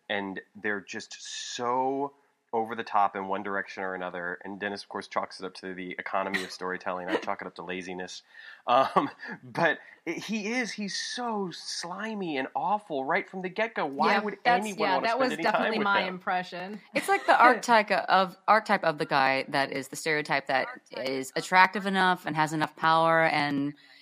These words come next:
Speaker 3: and allure that the unknown, naive person that wants to move forward sees that as a door that opens up and is too naive enough to see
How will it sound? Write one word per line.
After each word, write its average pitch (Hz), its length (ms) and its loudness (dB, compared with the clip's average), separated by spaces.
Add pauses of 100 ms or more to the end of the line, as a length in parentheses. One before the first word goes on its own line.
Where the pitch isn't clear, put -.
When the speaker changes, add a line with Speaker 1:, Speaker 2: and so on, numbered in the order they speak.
(160)
Speaker 3:
and 160 160 2 (100)
allure 180 600 4
that 156 320 4
the 165 180 -4
unknown, 175 540 2
naive 160 480 -2 (100)
person 160 300 -2
that 143 160 0
wants 143 340 -2
to 151 220 -8
move 143 260 -4
forward 147 460 -2
sees 139 240 -6
that 135 160 0
as 135 160 -4
a 135 100 -4 (160)
door 151 220 2
that 147 100 -2
opens 139 320 -6
up 143 240 0
and 135 260 -6 (360)
is 156 140 -2
too 240 160 2
naive 180 340 4
enough 165 200 4
to 160 80 -6
see 151 340 -2